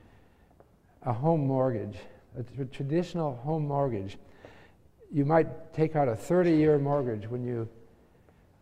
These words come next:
when you buy a house. And the mortgage will s-, generally say, in the United States,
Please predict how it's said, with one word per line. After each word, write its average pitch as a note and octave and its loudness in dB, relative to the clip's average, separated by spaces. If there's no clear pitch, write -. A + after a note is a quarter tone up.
when C#3 6
you C3 4
buy B2 8
a A#2 6
house. A2+ 0
And C3 -2
the A#2 -2
mortgage D#3+ 4
will C#3 -2
s-, - -16
generally F3 2
say, B2+ 0
in C#3 0
the C3+ 2
United C3+ 2
States, - -2